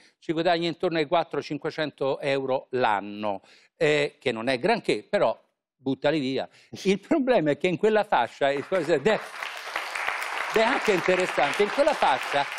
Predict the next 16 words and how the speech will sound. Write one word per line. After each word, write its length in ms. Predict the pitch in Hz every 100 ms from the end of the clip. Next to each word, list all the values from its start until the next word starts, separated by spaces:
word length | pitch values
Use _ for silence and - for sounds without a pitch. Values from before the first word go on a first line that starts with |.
| -
di 100 | -
lavoro 360 | 175 175 226 214
dipendente 680 | 170 165 156 143 180 202 165
e 40 |
di 100 | 135
pensionati 580 | 147 156 - 156 120 123 - _ -
c'è 280 | 277 175 160
gran 280 | 190 254
parte 340 | - 208 - 190
più 160 | -
dell'elettorato 800 | 311 247 196 185 175 202 214 202
del 240 | 175 180 170
P 160 | -
D 400 | 170 160 196 107 - _ _ _
che 140 | - 170
dell'elettorato 1160 | 160 160 151 160 - 151 151 156 - 135 131